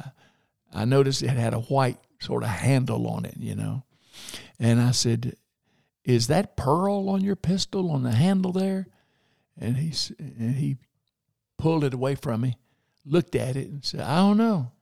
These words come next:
I said, "Well, if it is, that probably is worth a lot more than you know that it's worth." And we talked about his pistol for a little while, and he didn't have it under my throat anymore. <laughs> And I was kinda glad for that.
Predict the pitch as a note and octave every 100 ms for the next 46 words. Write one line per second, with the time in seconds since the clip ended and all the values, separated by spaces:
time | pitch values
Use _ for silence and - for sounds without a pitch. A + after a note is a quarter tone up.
0 | _ _ _ - C3 C#3+ C3 A#2+ A#2 C3+
1 | F#3 C3 B2+ - C3+ D3 C3 B2+ B2 C3+
2 | C3 A#2 B2 B2 B2+ C3 C3 A#2+ A2+ A#2+
3 | B2 _ _ - - - _ B2+ C3 E3
4 | C3 A2+ - B2 - C#3+ - - _ _
5 | _ - - B2+ B2+ C3 C#3 B2 B2+ C3
6 | - - F3 - B2+ A#2 A2+ B2 A#2 B2
7 | C#3 A#2+ B2 C3+ A#2 D3+ C#3+ C#3 C3+ B2
8 | C3 D3+ B2+ A2+ A2+ G#2+ G2+ A#2 - -
9 | - A#2+ - E3+ C#3+ C3 B2+ C3 - B2+
10 | B2+ C3 B2+ A#2+ A2+ C3+ C3+ A#2+ C3 C#3+